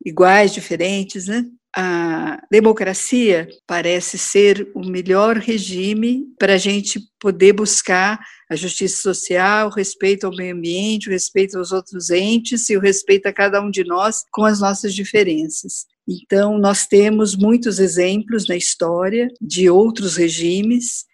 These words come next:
e, por enquanto, o melhor regime desenhado para conviver tem sido a democracia e temos que cuidar dela com muito carinho, preservar e, é, entender que ela é um instrumento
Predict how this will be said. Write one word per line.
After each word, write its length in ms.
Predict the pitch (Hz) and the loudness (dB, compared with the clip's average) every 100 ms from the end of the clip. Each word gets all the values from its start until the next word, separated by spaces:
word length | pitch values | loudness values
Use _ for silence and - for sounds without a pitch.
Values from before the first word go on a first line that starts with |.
| _ - | _ 0
e, 400 | 180 185 185 - | 2 4 2 2
por 100 | 208 | 2
enquanto, 720 | 196 202 208 202 247 277 320 339 | 2 4 6 8 8 6 2 -2
o 60 | 190 | -2
melhor 320 | 180 190 208 | 2 4 4
regime 760 | 214 180 190 190 180 175 175 - | 2 0 -4 -4 -4 -8 -10 -2
desenhado 800 | 175 208 185 190 185 196 196 180 | 6 8 8 6 6 4 4 2
para 220 | 190 180 | 0 -6
conviver 480 | - 185 196 185 196 | -6 -8 -2 4 4
tem 180 | 202 214 | 4 -4
sido 280 | - 196 190 | -4 -4 -2
a 20 | |
democracia 1000 | 190 190 196 220 208 - 208 214 220 202 | 0 -2 -4 -6 -6 -6 -2 2 2 0
e 80 | |
temos 280 | 202 208 202 | 0 0 -2
que 120 | - | -10
cuidar 480 | - 208 180 185 196 | -6 -4 0 -2 -2
dela 340 | 190 190 196 202 | 0 2 2 -2
com 140 | - 196 | -6 -6
muito 340 | 196 208 233 | -4 -6 -6
carinho, 560 | 214 180 170 190 208 196 | -4 -2 -2 -4 -6 0
preservar 760 | 190 190 180 170 170 175 202 - - | 0 2 0 -2 -4 -2 -4 -6 -4
e, 340 | 196 214 233 - | 0 0 -2 2
é, 420 | 185 180 175 190 | 4 6 4 4
entender 720 | 202 214 214 208 175 196 240 | 0 2 2 2 6 8 6
que 200 | 240 220 | 2 -4
ela 320 | 196 202 214 | -2 -2 -2
é 160 | 196 208 | -4 -6
um 200 | 220 233 | -6 -4
instrumento 640 | 254 - 311 233 202 214 | -6 -4 -2 -2 -2 -6